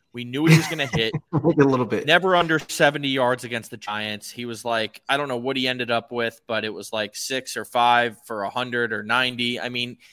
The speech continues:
Speaker 1: he didn't ca-, like I said, didn't catch a pass for a half, Prop God. And, uh, he covered with ease. How you feeling, brother?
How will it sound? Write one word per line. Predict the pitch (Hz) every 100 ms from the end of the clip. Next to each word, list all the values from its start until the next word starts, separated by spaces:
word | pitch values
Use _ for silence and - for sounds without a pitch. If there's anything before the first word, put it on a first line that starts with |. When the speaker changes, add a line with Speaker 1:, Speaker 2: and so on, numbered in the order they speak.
| _
Speaker 1:
he | - 143 143 143 - _ - -
didn't | 185
ca-, | 185 -
like | 139 160
I | 156
said, | - 107
didn't | 131 185
catch | 214 202
a |
pass | 196 185 175
for | 156
a | 131
half, | 165 175 -
Prop | 113 98
God. | - 98 98 _ _ _ _ -
And, | 123 120 120
uh, | 120 117
he | 107 123
covered | - 160 143
with | 120 117
ease. | 123 98 - _
How | -
you | 170 185
feeling, | 185 143
brother? | 101 113